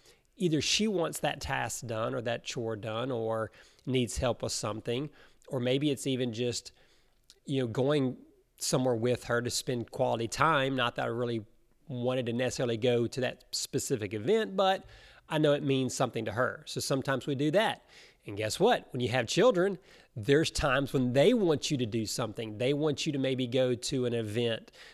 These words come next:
They maybe want you to go watch a movie with them, or maybe they want you to go, you know, go out and throw the ball with them. And, and maybe at that moment, you don't really feel like it. Maybe you don't have the energy. You're tired. You just wanted to veg out, or maybe you have other things on your to-do list,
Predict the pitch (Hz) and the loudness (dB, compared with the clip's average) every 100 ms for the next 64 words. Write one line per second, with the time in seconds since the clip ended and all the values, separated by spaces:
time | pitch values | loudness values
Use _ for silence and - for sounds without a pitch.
0 | _ 120 127 143 139 139 131 131 - 131 | _ 0 2 2 2 2 0 -2 -4 -2
1 | 131 123 120 135 120 120 113 110 113 110 | 0 0 0 0 2 0 0 -2 -2 -4
2 | 110 110 127 131 135 135 135 - 139 131 | -6 -4 -2 0 0 -2 -4 -4 -2 0
3 | 127 123 - - - _ 139 127 131 127 | 2 0 -4 -14 -20 _ -2 2 4 2
4 | 135 131 131 127 123 123 120 120 117 110 | 2 2 4 4 2 4 6 4 2 -2
5 | 107 110 _ _ _ _ _ _ _ - | -4 -10 _ _ _ _ _ _ _ -12
6 | - - 143 127 - 127 123 131 135 127 | -12 -6 -2 -2 -2 -4 -2 0 0 0
7 | 135 135 120 131 170 147 131 160 165 170 | -2 0 0 2 0 0 0 0 -2 -4
8 | 185 - - 202 196 139 127 131 127 127 | -4 -6 -2 0 2 0 0 -4 -4 -4
9 | 147 151 165 - 143 170 165 170 175 160 | 0 0 0 -2 -2 0 2 2 2 0
10 | 120 131 135 127 - 156 156 143 139 127 | 0 -2 -2 -4 0 2 2 2 0 0
11 | 147 139 120 139 147 117 139 139 135 127 | 0 -2 0 0 0 0 0 0 0 0
12 | 123 139 143 127 139 135 139 139 - 147 | -2 -2 -2 -4 -4 -2 -2 0 0 -2
13 | 135 135 135 123 131 131 143 131 127 127 | 0 -2 -2 -4 -2 2 2 2 2 0
14 | - - | -4 -10